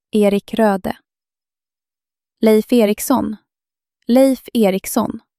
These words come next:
Vinland. Vinland. Iceland. Island. Greenland. Grönland. North America. Nordamerika.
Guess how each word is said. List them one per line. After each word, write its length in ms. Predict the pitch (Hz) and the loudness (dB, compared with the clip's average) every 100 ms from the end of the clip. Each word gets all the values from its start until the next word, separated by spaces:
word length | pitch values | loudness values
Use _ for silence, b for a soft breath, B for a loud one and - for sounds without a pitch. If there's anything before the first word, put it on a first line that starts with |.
| _ _ _ _ _ - | _ _ _ _ _ -4
Vinland. 640 | 247 285 214 185 208 208 _ _ _ _ _ _ | 2 2 2 0 -6 -10 _ _ _ _ _ _
Vinland. 760 | - 220 262 233 196 - - - _ _ _ _ _ _ _ _ _ _ - 226 | -4 0 2 2 0 -4 -8 -12 _ _ _ _ _ _ _ _ _ _ -2 0
Iceland. 520 | 247 - 208 208 - - _ _ _ _ _ _ _ _ - | 0 -4 -8 -8 -10 -16 _ _ _ _ _ _ _ _ -6
Island. 600 | 254 240 - 214 196 226 _ _ _ _ _ _ _ _ _ _ _ _ | 0 0 -2 -10 -10 -12 _ _ _ _ _ _ _ _ _ _ _ _
Greenland. 720 | 233 262 240 196 - - 202 - _ _ _ _ _ _ _ | 2 2 2 0 -6 -8 -12 -16 _ _ _ _ _ _ _
Grönland. 760 | 220 233 226 196 185 - 202 214 _ _ _ _ _ _ _ _ _ - | 0 2 2 0 -4 -8 -10 -14 _ _ _ _ _ _ _ _ _ -2
North 340 | 233 240 226 | 0 0 0
America. 580 | 240 254 254 208 196 208 - _ _ _ _ _ - | 2 2 2 0 -4 -8 -10 _ _ _ _ _ -2
Nordamerika. 1000 | 240 247 190 - 233 262 247 196 - 214 | 2 2 0 -2 2 2 0 -4 -8 -12